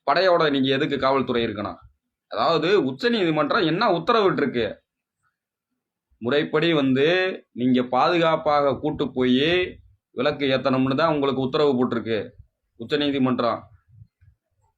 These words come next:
நீதியரசர் வந்து உத்தரவு போட்டிருக்காரு. அப்ப நீதியரசர் வந்து நீங்க உத்தரவு போட்டதவே வந்து நீங்க ஏற்றுக்கொள்ளாமல், மதிக்காமல், நீங்க இவ்வளவு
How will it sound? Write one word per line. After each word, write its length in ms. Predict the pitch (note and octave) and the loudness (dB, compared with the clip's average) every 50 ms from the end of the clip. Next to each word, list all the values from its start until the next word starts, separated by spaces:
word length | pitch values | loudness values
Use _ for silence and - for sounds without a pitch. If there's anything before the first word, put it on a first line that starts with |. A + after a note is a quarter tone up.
| _ _ _ _ _ _ - | _ _ _ _ _ _ -4
நீதியரசர் 600 | B2+ D#3 D#3+ D3+ D3+ C#3+ C#3 B2+ B2+ C3+ B2+ B2 | -2 -2 0 0 2 2 0 0 0 0 0 0
வந்து 240 | B2+ B2+ C#3 E3 D#3+ | 0 0 0 0 0
உத்தரவு 320 | C#3+ A#2+ D#3+ D#3+ D#3 D3+ | 0 0 0 0 2 2
போட்டிருக்காரு. 540 | C#3+ C3+ A#2+ A#2+ B2 A#2+ A#2 A2+ A2 G2 - - - - _ _ _ | 2 2 2 0 0 0 0 -2 -2 -4 -8 -12 -20 -20 _ _ _
அப்ப 260 | _ G2 - - C3 A#2 | _ -10 -4 -2 -2 0
நீதியரசர் 800 | A2 B2+ D#3+ F#3 G3+ G3+ F#3+ F#3 E3+ F3 D#3 D#3+ D#3+ D#3+ D#3 D3+ | 0 0 0 0 0 0 0 2 2 2 0 2 2 2 2 2
வந்து 440 | D3+ D#3 E3+ F#3 F3+ D#3+ - - - - _ _ | 2 2 2 0 0 0 -2 -4 -12 -20 _ _
நீங்க 260 | _ - C#3+ C#3+ D3 C#3+ | _ -4 0 0 2 2
உத்தரவு 400 | D3 - - F#3 F#3 F#3 F3+ E3 | 0 0 2 2 2 4 2 2
போட்டதவே 680 | C#3 D3+ D3+ B2+ D#3 D3+ D#3 D#3 D#3+ F3+ G#3 G#3 F#3 | 0 -2 0 0 0 2 2 2 2 2 2 2 2
வந்து 260 | E3+ E3 E3+ E3+ F3+ | 0 0 0 0 0
நீங்க 240 | E3+ D#3+ D#3 D3+ D3+ D3 C#3+ C#3 C3+ C3+ C3 A#2+ - - - _ _ _ | 2 2 2 2 2 2 4 4 4 2 2 0 -2 -6 -14 _ _ _
ஏற்றுக்கொள்ளாமல், 1000 | - D3 D#3 - D#3 D#3 - C#3 C3+ C3+ C3+ C3 C3 B2+ C#3 D3 E3+ F3 F3 - - - _ _ _ _ _ _ _ _ _ _ _ _ _ _ _ _ _ - - _ _ _ | -4 -4 -2 0 -2 0 0 0 2 2 4 4 4 4 4 4 2 2 0 -4 -12 -20 _ _ _ _ _ _ _ _ _ _ _ _ _ _ _ _ _ -20 -20 _ _ _
மதிக்காமல், 880 | - B2+ D3 E3+ E3+ E3 - D#3 C#3+ C#3 C#3 C#3 D3+ E3 F3 F3+ F#3 - - _ - - - - - - - - - - - - | -4 -2 -2 -2 -2 0 0 0 2 2 2 2 2 2 2 0 -2 -4 -12 _ -20 -20 -20 -20 -20 -20 -20 -20 -20 -20 -20 -10
நீங்க 280 | _ B2 D3 D3+ D3+ D3 C#3+ C#3 C3+ C3 B2+ B2 B2 A#2 G#2+ - - _ _ _ _ _ _ _ _ _ _ | _ -4 -2 0 0 2 2 2 2 2 2 2 0 0 -2 -6 -12 _ _ _ _ _ _ _ _ _ _
இவ்வளவு 440 | _ - C3+ D3 D3+ C#3+ C#3+ C#3 C#3 | _ -2 0 2 2 4 4 4 4